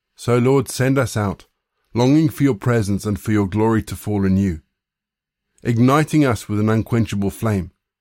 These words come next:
bringing light and hope and love wherever you send us in Jesus' name. Amen.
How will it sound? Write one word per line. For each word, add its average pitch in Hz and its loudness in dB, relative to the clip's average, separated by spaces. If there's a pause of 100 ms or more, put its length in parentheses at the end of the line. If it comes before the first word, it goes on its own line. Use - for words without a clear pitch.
(680)
bringing 110 0
light 120 0
and 101 -2
hope 120 -4
and 92 -2
love 107 -2 (960)
wherever 107 -2
you 110 -2
send 101 -2
us 92 -6
in 95 -2
Jesus' 127 -4
name. 76 -4 (1200)
Amen. 82 -6